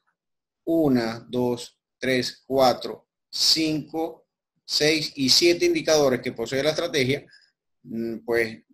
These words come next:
tendríamos que pagar el TradingView de treinta y, de treinta dólares mensual, que es el que permite activar diez estrategias. Porque el que viene antes, que tiene quince dólares, creo que son,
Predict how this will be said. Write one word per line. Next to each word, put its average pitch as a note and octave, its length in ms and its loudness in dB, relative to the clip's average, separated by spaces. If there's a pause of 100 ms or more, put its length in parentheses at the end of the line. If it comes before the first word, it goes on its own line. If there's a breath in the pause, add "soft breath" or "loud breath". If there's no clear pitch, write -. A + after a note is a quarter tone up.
(120)
tendríamos B2 400 0
que C3+ 140 -2
pagar C3+ 440 4
el A#2+ 220 -2
TradingView C3 760 0
de A#2+ 260 -2
treinta A#2+ 520 -2
y, A2+ 320 -2
de A2 160 -8
treinta B2 360 0
dólares C#3 440 4 (760)
mensual, C3 560 2 (320)
que A#2 140 -4
es A2+ 80 -4
el A#2+ 140 -4
que B2+ 100 -2
permite B2+ 520 2
activar B2 500 0
diez A#2+ 160 -4
estrategias. A2 580 -6 (180)
Porque C3 300 -6
el E3 320 -2
que D#3+ 140 -4
viene E3 260 -2
antes, C#3+ 320 0
que A#2 140 -6
tiene C3 580 -2
quince D#3 360 -2
dólares, D3 420 0
creo D3 120 -10
que D#3+ 120 -8
son, D3 260 -6